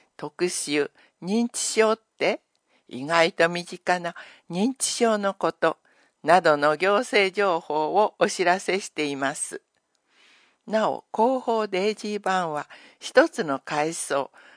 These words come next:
レベル一で編集しています。目次、大きな見出しとそれに続く本文、終わりの挨拶です。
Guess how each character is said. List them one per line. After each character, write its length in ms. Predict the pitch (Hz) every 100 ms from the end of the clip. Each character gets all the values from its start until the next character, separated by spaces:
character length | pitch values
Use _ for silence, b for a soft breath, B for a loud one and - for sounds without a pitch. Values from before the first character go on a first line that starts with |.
| -
レ 200 | 160 180
ベ 200 | 226 233
ル 140 | 226
一 380 | 220 202 - 202
で 240 | 180 190 -
編 320 | - 156 160
集 240 | - 147
し 120 | 147
て 200 | - 202
い 80 | 160
ま 180 | 127 139
す。 260 | - - - _ _ _ _ _ _ _ _
目 440 | - 139 - 170 147
次、 240 | 135 - b b -
大 240 | 247 277
き 140 | -
な 140 | 156 143
見 160 | 160
出 200 | 160 185
し 100 | 208
と 160 | - 170
そ 140 | -
れ 220 | 196 226 226
に 80 |
続 340 | 247 226 196 202
く 180 | - 180
本 540 | - 226 220 151 123
文、 220 | 117 98 - B B
終 220 | - 165 208
わ 60 |
り 160 | 220 208
の 200 | 214 -
挨 160 | - 208
拶 440 | 196 - 127 -
で 160 | 80 80
す。 260 | - -